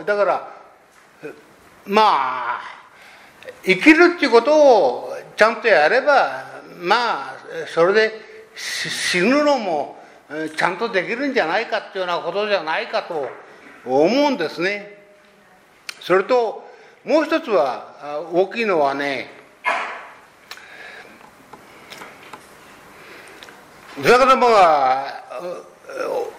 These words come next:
う、お-、お生まれになったのは二千五百年ぐらい前の話なんですけども、それから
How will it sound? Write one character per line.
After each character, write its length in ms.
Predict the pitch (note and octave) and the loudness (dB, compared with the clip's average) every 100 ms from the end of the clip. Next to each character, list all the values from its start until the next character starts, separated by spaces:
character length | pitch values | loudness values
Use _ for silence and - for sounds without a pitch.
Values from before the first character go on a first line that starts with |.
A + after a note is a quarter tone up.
| - - - | -18 -12 -4
う、 40 | |
お-、 60 | D#3 | 2
お 40 | F3 | 6
生 60 | |
ま 140 | F#3+ F#3+ | 8 6
れ 60 | |
に 60 | F#3+ | 4
な 80 | F3+ | 2
っ 80 | |
た 100 | F3+ | 2
の 100 | D3+ | 2
は 240 | D3+ D3 - - - - | 4 2 -2 -14 -16 -2
二 100 | D3 | 2
千 200 | A#3+ A3+ | 2 2
五 80 | D#3+ | 0
百 200 | D#3+ G3 | 0 -2
年 200 | G3 G3 | -2 0
ぐ 60 | |
ら 120 | F#3 | 0
い 40 | D3+ | 2
前 240 | D3+ E3 | 2 0
の 200 | D#3+ C#3 | -2 -6
話 360 | A2+ D3 D3+ D#3 | -4 0 0 -2
な 120 | D3 | -8
ん 80 | B2 | -12
で 80 | - | -14
す 80 | - | -6
け 120 | C#3+ | -2
ど 100 | D3 | 0
も、 440 | D#3 C3+ A2 F#2+ - - - _ _ _ _ _ _ - - - - - - - - - D3+ D#3+ | 2 0 0 -6 -14 -20 -20 _ _ _ _ _ _ -20 -20 -20 -20 -20 -20 -20 -20 -14 -10 0
そ 100 | F3+ | 4
れ 120 | A#3 | 4
か 80 | A#3 | 4
ら 240 | G#3+ G#3+ | 6 4